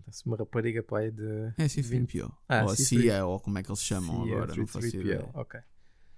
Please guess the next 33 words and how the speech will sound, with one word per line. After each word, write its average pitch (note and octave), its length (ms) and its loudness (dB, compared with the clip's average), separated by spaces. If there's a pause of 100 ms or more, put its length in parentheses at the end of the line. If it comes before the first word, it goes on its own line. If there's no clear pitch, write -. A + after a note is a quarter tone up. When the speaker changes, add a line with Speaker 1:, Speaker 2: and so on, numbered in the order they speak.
(580)
Speaker 1:
Trouxe D#3 340 2
estes - 180 -6
cuties F3 520 -2
da D3 140 0
<laughs> C3 40 2
Vorten, - 840 0
estou D3+ 340 -8
mega C3+ 300 -4
feliz. A2+ 360 -8 (760)
Cat D3 460 -6
Amigos C#3 560 -8
do C#3+ 120 -14
Marry C#3 320 -8
the C#3 120 -14 (120)
Peach, D3+ 260 -6
Pride - 260 -18
from F3 160 -14 (160)
Farewell C3+ 560 -2
Speaker 2:
Hum. C#3+ 80 -8
Speaker 1:
e C#3 80 -10
este - 140 -16
Takeover. C#3 480 -14 (540)
Speaker 2:
Yeah. C3+ 360 2 (360)
Trouxe - 280 0
estes - 180 0
cuties G3+ 400 -2
da F3+ 120 2
Vorten, A3 680 0 (160)
pá, - 280 -4 (140)
espetacular, - 840 -8 (220)
Speaker 1:
<laughs> - 240 -20
Speaker 2:
não - 120 -8
é? D#3+ 260 -6